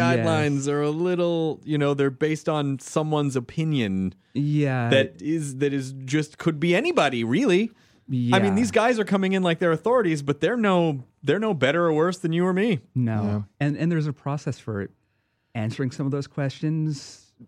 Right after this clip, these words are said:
Speaker 2: but it doesn't always work very well. And, you know, but, but you've
Speaker 1: Like in
Speaker 2: got
Speaker 1: this case.
Speaker 2: <laughs> Yeah,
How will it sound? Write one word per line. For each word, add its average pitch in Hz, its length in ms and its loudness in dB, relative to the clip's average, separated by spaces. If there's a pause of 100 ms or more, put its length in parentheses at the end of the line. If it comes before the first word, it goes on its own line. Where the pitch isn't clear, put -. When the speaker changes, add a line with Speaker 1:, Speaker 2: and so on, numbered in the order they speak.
(120)
Speaker 2:
but 196 120 -4
it 220 120 -4
doesn't 208 260 -2
always 139 300 -2
work 104 240 -10
very 95 160 -8
well. 82 440 -8
And, - 120 -20 (500)
you 180 60 -2
know, 147 100 2
but, 147 220 -4
but 160 100 -4
you've 127 100 4
Speaker 1:
Like 120 140 2
in 110 60 0
Speaker 2:
got 113 60 2
Speaker 1:
this 113 140 0
case. - 280 -8 (180)
Speaker 2:
<laughs> - 160 -14
Yeah, 147 180 2